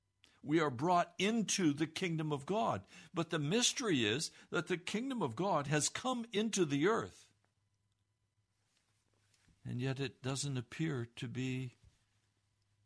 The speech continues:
taking over the earth. It looks like just the opposite is happening.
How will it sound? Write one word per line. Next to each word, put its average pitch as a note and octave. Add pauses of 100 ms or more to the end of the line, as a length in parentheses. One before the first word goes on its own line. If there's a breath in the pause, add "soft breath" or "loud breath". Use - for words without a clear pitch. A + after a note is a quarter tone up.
(720)
taking C#3+
over C#3+
the E2
earth. D2+ (1400)
It -
looks C3+
like A2+
just B2
the A#2
opposite G2+
is D#2+
happening. D#2